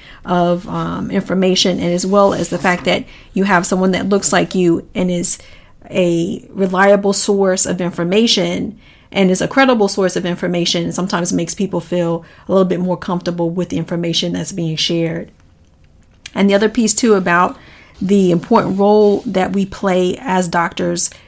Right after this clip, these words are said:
um, in our community, I think that, I think those are, I think those are amazing. So before, before we, we head out, how do, how do you see us getting there, right? I think,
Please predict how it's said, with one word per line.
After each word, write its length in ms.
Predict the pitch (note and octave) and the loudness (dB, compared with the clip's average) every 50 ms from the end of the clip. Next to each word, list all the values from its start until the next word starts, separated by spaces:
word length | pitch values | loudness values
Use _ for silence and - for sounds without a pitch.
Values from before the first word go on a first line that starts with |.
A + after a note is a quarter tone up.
| - - | -8 -4
um, 240 | F3+ F3+ E3 E3 | -2 0 0 0
in 160 | - F#3+ F#3 F3+ | 0 -2 -2 -2
our 120 | F3 E3 | -2 -4
community, 380 | E3 - F#3 F3+ F3+ F3 F3 F3+ | -4 -4 -2 -2 0 0 -2 -2
I 60 | F3 | -2
think 220 | - F#3 F3+ F3+ | -2 -2 -4 -2
that, 260 | - F3 F3 F3 - - | -2 -2 -4 -4 -6 -10
I 80 | - G#3 | -10 -8
think 220 | - F3+ F3 E3+ | -6 -6 -6 -4
those 240 | - E3 E3 E3 E3 | -2 -2 0 0 -2
are, 360 | F3 E3 E3 E3 E3+ - - - - | -2 -4 -4 -6 -8 -12 -14 -16 -16
I 60 | - | -10
think 220 | - F3+ F3 E3+ | -6 -6 -6 -4
those 220 | - E3+ E3 E3 E3+ | -4 -2 -2 -2 -2
are 140 | E3+ D#3+ D#3+ | -4 -6 -4
amazing. 580 | D#3+ D#3+ E3+ F3 F3+ F3 - - F#3+ F#3+ - - _ _ _ _ _ _ _ _ _ _ _ _ _ _ _ _ - - - - - - - - - - _ _ - - - - - - - - - - - - - - | -4 -2 0 0 0 0 -2 -4 -6 -12 -16 -20 _ _ _ _ _ _ _ _ _ _ _ _ _ _ _ _ -20 -20 -20 -20 -20 -20 -20 -20 -20 -20 _ _ -20 -20 -20 -20 -20 -20 -20 -20 -20 -20 -20 -20 -20 -12
So 320 | - - - A#3 A3+ A3+ A3 | -8 0 2 4 6 6 4
before, 520 | G3+ G#3+ A3+ A3+ - C#4+ D#4 F4+ F4+ - | 4 2 -2 2 2 4 4 4 4 2
before 520 | - - A#3+ A#3+ B3 - C4+ C#4+ D#4 D#4+ D4+ | 0 -2 -4 -4 0 0 4 4 4 4 4
we, 400 | D4 C4+ C4 C4 B3+ B3+ C4 B3+ - - - | 4 4 4 4 4 2 0 -2 -6 -10 -4
we 140 | G#3+ A3+ A#3 | -2 -2 0
head 200 | A#3 A#3+ A3 G#3+ | 0 0 2 4
out, 360 | G3+ F#3 F#3 F3+ - - - _ - _ - - | 2 2 2 -2 -4 -6 -12 _ -20 _ -20 -4
how 140 | - - E4 | 2 4 4
do, 140 | F4+ - - | 4 4 4
how 120 | C4 D4+ | 4 6
do 60 | D4+ E4 | 8 8
you 100 | E4 D#4 | 6 6
see 220 | - - C4 B3 | 6 4 4 4
us 140 | A3 A3+ A3+ | 4 4 4
getting 320 | G3 G#3 G3+ G#3 G3 F#3+ | 4 4 4 4 2 0
there, 180 | G3 F3+ F3+ F3 | -2 -2 0 2
right? 180 | F#3+ G3 G3+ | 2 2 4
I 100 | - G#3+ | 2 2
think, 360 | G#3+ A3 C4 B3 A#3 - - | 2 4 4 4 4 0 -8